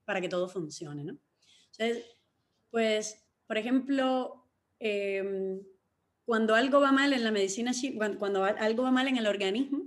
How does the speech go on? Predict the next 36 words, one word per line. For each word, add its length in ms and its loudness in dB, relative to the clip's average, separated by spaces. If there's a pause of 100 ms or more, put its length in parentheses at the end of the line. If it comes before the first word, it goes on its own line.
es 100 -12
porque 580 -6 (100)
un 200 2
órgano 440 0
o 80 0
varios 320 0
órganos 360 -4
están 340 -8
desequilibrados 920 -4 (380)
y 140 -12
tienes 500 -2 (400)
más 440 -2
yang 260 -2
que 140 -4
yin. 680 -6
Es 140 -6
todo 200 2
un 80 2
poco 160 0
más 140 0
complejo, 540 2
pero, 520 -4 (200)
pero 240 -12
por 140 0
ahí. 300 0 (520)
Y, 160 0
o 160 0
más 220 0
yin 180 0
que 120 0
yang, 380 0
o 280 -2
lo 120 -8
que 80 -8
sea. 240 -12
Entonces, 540 -2